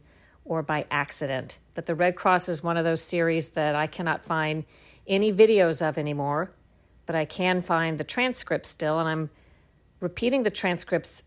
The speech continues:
on my website at cheryl atkinson dot com, little by little, of some of these investigations, so that if they disappear on the original websites entirely, I at least still have this record. So let's start with part one of my report.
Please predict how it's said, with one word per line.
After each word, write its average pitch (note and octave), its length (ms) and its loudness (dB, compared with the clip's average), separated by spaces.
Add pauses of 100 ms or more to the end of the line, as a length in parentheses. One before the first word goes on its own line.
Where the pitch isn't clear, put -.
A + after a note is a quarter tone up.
(140)
on F3 140 -2
my F3 100 2
website E3+ 500 2
at - 100 -8
cheryl E3 320 0
atkinson E3 420 -4
dot D3 180 -4
com, D#3+ 540 0 (120)
little E3+ 240 0
by D#3+ 160 0
little, D#3+ 280 0
of D3+ 100 -2
some D#3+ 160 -4
of D3+ 80 -6
these D3+ 140 -4
investigations, C#3+ 720 -6
so D#3+ 220 -2
that D3+ 200 -4 (200)
if F#3 180 -4
they E3+ 120 2
disappear E3+ 600 0
on E3 100 0
the D#3 140 -2
original D#3+ 420 0
websites D#3 560 -2
entirely, F#3+ 720 -2 (600)
I E3 140 0
at D3+ 80 -2
least D#3 200 -2
still D#3 200 -2
have C3+ 220 -4
this - 220 -2
record. - 360 -8 (760)
So - 180 -4
let's - 200 -2
start F#3+ 380 4
with F3 240 -2
part A3+ 260 0
one F3+ 200 2
of E3 100 -2
my D#3+ 140 0
report. C#3+ 640 -2